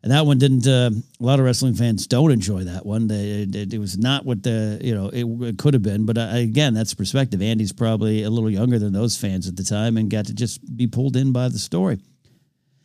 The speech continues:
It depends. Wrestling storylines, uh, you know, when they work, they work. I like the ones that blend a little reality.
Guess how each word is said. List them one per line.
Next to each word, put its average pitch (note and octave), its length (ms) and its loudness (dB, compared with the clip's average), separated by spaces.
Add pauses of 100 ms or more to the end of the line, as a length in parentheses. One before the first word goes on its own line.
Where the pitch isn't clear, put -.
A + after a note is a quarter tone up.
(120)
It B3 120 -4
depends. G#3+ 500 4
Wrestling G#3 400 2
storylines, F#3 1000 2
uh, D#3+ 380 2
you F3 200 -2
know, E3+ 260 2
when E3 160 2
they D#3 60 4
work, E3 360 0
they E3+ 80 -2
work. E3 320 2
I C3 40 2
like C3+ 200 2
the C#3+ 80 2
ones C#3 180 2
that B2+ 60 2
blend C3+ 340 4
a B2+ 60 4
little C#3 260 4
reality. D3 540 2